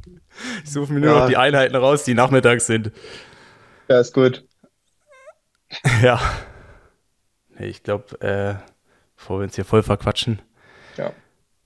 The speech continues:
Speaker 1: ich würd sagen, machen wir heute mal einen Punkt. Guckt alle Weltcup Hamburg. Sag noch mal, wann geht's los? Freitag, Samstag?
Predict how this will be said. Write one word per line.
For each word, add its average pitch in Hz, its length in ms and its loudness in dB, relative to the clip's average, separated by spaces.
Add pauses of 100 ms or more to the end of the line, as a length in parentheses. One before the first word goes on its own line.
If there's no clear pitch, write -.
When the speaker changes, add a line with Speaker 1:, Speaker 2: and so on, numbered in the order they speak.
(960)
Speaker 1:
ich - 60 -20
würd 104 120 -6
sagen, 107 180 -2
machen 107 140 -2
wir 110 140 2
heute 110 160 -2
mal 110 80 2
einen 104 80 -4
Punkt. 139 380 -2 (240)
Guckt - 300 -2
alle 156 440 2 (920)
Weltcup 131 420 0
Hamburg. 139 420 -2 (480)
Sag 123 220 -4
noch 139 100 0
mal, 143 300 0
wann 127 300 2
geht's 123 200 -4
los? 139 220 -2
Freitag, 143 420 -2
Samstag? 143 440 -4